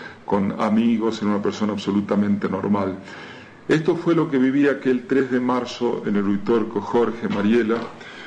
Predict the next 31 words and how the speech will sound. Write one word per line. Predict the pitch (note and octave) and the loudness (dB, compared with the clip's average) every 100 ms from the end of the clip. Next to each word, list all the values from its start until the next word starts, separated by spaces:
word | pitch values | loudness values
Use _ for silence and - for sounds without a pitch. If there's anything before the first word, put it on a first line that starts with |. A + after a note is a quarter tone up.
| - - - - | -16 -18 -20 -4
Eh, | A#2+ A2+ G#2+ G#2 G2+ - - - | 2 4 4 2 -2 -6 -12 -2
esto | C#3+ C#3 D#3+ | 0 2 0
es | D#3+ | 0
algo, | D3 C#3+ C#3 | 0 0 -2
eh, | - A#2+ A2+ | 0 0 2
fue | B2 | 2
algo | C#3 B2+ | 2 2
tremendo, | - A#2 B2+ A#2+ G#2+ | 2 0 2 2 2
no | A2 | 0
sé | B2 C#3+ | 0 -2
si | C3+ C3+ | 0 -2
es | B2+ | 2
bueno | B2 B2+ A#2+ | 2 2 0
o | |
es | A2 | -2
malo. | G#2+ A#2 G2 F2+ E2+ - - - - - - | 0 0 0 -6 -8 -16 -20 -20 -20 -20 -2
Fue | B2 | 0
muy | C3 D3 D3 | 2 2 4
doloroso, | C3+ B2+ A#2+ A2+ - F#2 | 4 4 2 0 -2 -2
pero | A2 A2 | 0 2
aquello | C3 D#3+ | 2 2
signó | D#3 C3 C3 C#3 | 0 -4 -2 0
mi | C3+ | 0
camino, | A2 C3+ B2+ C3 B2+ | -2 0 0 0 0
signó | B2 A2 A2+ C3 | -2 0 0 2
mi | C3 | 2
alejamiento | A2 A2 A2 A#2 A#2 B2 A2+ A#2 | 0 0 -2 0 0 0 2 2
de | A2 | 4
cuarta | G#2+ A2 A2 G#2 | 2 0 0 0
dimensión. | G#2 G#2 G2+ B2+ B2 B2 B2 - - - - - - | 0 -2 0 2 2 2 -4 -10 -18 -18 -18 -18 -2
Eh, | G#2+ G#2+ G#2 G2+ G2+ | 2 2 2 2 0